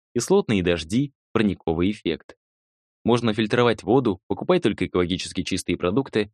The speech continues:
но ходить всю жизнь в противогазе невозможно. Поэтому одно из возможных решений — правильно выбирать место проживания. Как же определить качество воздуха? Есть несколько вариантов. Во-первых, нужно довериться собственным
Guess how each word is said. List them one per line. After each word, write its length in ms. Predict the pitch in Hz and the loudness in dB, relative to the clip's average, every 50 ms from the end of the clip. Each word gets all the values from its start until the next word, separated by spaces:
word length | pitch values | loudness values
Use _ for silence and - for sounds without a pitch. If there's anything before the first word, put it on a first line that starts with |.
| _ _ - | _ _ -2
но 100 | 127 123 | -2 0
ходить 320 | - - 104 104 127 131 | 2 2 2 2 2 0
всю 120 | - 101 85 | 0 -2 0
жизнь 180 | 92 107 107 | 0 -2 -2
в 40 | 104 | -2
противогазе 680 | - 85 - 87 85 85 80 85 85 82 76 80 80 - | -6 -4 0 0 0 2 2 0 0 0 -2 -6 -8 -6
невозможно. 760 | - 90 85 92 95 101 113 120 117 101 82 87 82 76 87 - _ _ _ _ _ _ _ _ _ _ _ _ _ - | -4 -2 0 0 0 0 -2 -2 -2 -2 -2 -6 -8 -10 -10 -14 _ _ _ _ _ _ _ _ _ _ _ _ _ 2
Поэтому 380 | 185 214 226 214 202 175 135 | 4 4 4 4 4 6 6
одно 180 | 113 101 95 98 | 6 6 4 4
из 80 | 92 | 4
возможных 480 | 87 95 92 85 95 92 85 92 87 92 | 4 4 4 4 2 2 2 0 0 0
решений — 540 | 95 90 - - 175 185 170 151 139 135 - _ _ _ _ _ | 0 2 4 4 4 4 4 4 2 0 -2 _ _ _ _ _
правильно 400 | - 208 220 214 208 208 185 170 | 6 8 10 10 10 8 8 6
выбирать 480 | 135 127 107 110 104 117 127 127 - - | 6 6 6 8 6 6 6 4 4 2
место 280 | 92 87 82 - 90 | 2 2 2 0 0
проживания. 720 | - - 98 95 110 127 135 139 104 82 78 73 69 73 - _ _ _ _ _ _ _ _ _ _ _ | 2 2 2 4 2 2 4 2 2 2 -2 -4 -6 -10 -12 _ _ _ _ _ _ _ _ _ _ _
Как 180 | - 135 147 139 | -2 0 0 2
же 100 | 131 127 | 2 0
определить 500 | 107 110 113 90 95 87 104 123 127 - | 2 2 0 0 2 2 2 2 2 0
качество 420 | - 92 87 - 90 85 - 95 | 0 0 0 0 -4 -2 0 0
воздуха? 580 | 92 107 123 120 87 78 85 80 - - - - _ _ _ _ _ _ _ _ _ | 0 2 0 -2 -2 -2 -6 -8 -8 -12 -16 -16 _ _ _ _ _ _ _ _ _
Есть 240 | 127 170 190 - - | 0 0 0 0 -2
несколько 420 | 107 92 87 - 90 87 - 101 | -2 -2 0 -2 -2 -2 -2 -2
вариантов. 420 | 101 120 135 113 87 78 - 82 - _ _ _ _ _ _ | 0 0 0 0 -2 -4 -6 -10 -12 _ _ _ _ _ _
Во-первых, 520 | - 92 90 - 151 170 170 143 127 - _ _ _ - | 0 0 2 2 2 2 4 2 0 -2 _ _ _ -4
нужно 220 | 160 170 180 151 | 0 0 2 2
довериться 500 | 123 110 92 87 95 101 110 107 - 87 | 2 2 4 4 4 4 2 0 0 -4
собственным 480 | 85 - 90 82 - - 85 85 85 | -4 -4 -4 -4 -2 -2 0 0 -2